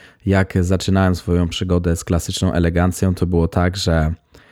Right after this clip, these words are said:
ubierałem się bardzo rzeczywiście klasycznie, zgodnie ze wszystkimi zasadami, dobierałem poszetkę do krawata,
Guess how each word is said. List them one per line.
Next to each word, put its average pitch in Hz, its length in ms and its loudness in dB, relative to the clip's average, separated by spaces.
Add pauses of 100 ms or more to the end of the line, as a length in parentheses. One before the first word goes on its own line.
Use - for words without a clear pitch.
(200)
ubierałem 90 420 2
się 85 220 0
bardzo 82 380 0
rzeczywiście 76 500 -4
klasycznie, 73 720 -2
zgodnie 76 360 -4
ze 80 140 -8
wszystkimi 78 480 -6
zasadami, 78 920 0
dobierałem 76 460 0
poszetkę 76 560 -4
do 76 100 0
krawata, 76 840 0